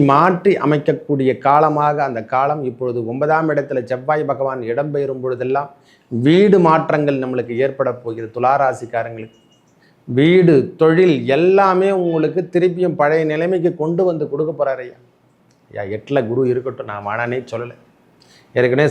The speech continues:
சங்கடத்தை கொடுத்துட்டு இருக்க சனி பகவானும் உங்கள் தொழிலை சுத்தமா வாஷ் அவுட் பண்ணிட்டார், லாபத்தை இல்லாம பண்ணிட்டார். கடனை வாங்குறதுக்கு மட்டுமே உத்தியோகமா மாறி போச்சு, அவையெல்லாம் தடையெல்லாம் உலக போதையா. இந்த செவ்வாய் பகவானால உங்களுக்கு விரயம் என்று சொல்லதெல்லாம் மொத்தம் இனிமேல் கட்டுக்குள்ள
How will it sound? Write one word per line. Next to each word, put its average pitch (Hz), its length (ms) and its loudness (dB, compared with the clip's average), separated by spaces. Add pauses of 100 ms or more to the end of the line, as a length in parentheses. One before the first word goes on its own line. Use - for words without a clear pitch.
சங்கடத்தை 143 480 4
கொடுத்துட்டு 135 380 -2
இருக்க 135 240 -2
சனி 127 220 0
பகவானும் 151 480 2
உங்கள் 123 240 -4
தொழிலை 147 240 2 (100)
சுத்தமா 165 500 -2
வாஷ் 135 220 0
அவுட் 143 180 -10
பண்ணிட்டார், 131 340 -6 (100)
லாபத்தை 143 460 -2 (120)
இல்லாம 160 420 -2
பண்ணிட்டார். 135 380 -8 (560)
கடனை 156 260 4 (100)
வாங்குறதுக்கு 151 600 2
மட்டுமே 165 340 -2 (140)
உத்தியோகமா 147 500 0 (140)
மாறி 131 260 0
போச்சு, 123 300 -8
அவையெல்லாம் 147 500 0 (100)
தடையெல்லாம் 156 580 0 (120)
உலக 156 200 2 (120)
போதையா. 127 360 -10 (760)
இந்த 113 100 -6 (120)
செவ்வாய் 156 420 2
பகவானால 143 580 0
உங்களுக்கு 123 380 -8
விரயம் 170 420 0
என்று 147 240 -6
சொல்லதெல்லாம் 147 500 -4
மொத்தம் 143 320 -6
இனிமேல் 135 380 -6
கட்டுக்குள்ள 143 480 -4